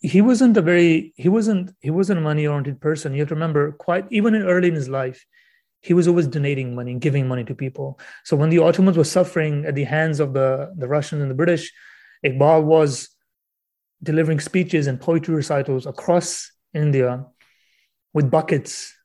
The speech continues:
to collect money. I mean, this is, this was Iqbal. He wasn't, he wasn't worried about himself. He was saying, "We need to help the wider Muslim Ummah. If, if the Ottomans are the Khalifa, they are the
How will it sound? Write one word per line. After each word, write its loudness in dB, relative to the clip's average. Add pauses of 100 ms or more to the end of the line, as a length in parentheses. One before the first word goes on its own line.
(160)
to -4
collect -2
money. -4
I -14
mean, -4
this 0
is, 4
this 0
was 0
Iqbal. 0
He -6
wasn't, -4 (280)
he -6
wasn't 4
worried 4
about 0
himself. -4
He -6
was -4
saying, -6
"We -2
need 0
to -8
help -2 (420)
the -10
wider 0
Muslim -6
Ummah. -4
If, -14
if -6
the 2
Ottomans 2
are 2
the 0 (300)
Khalifa, 2
they 2
are 2
the -2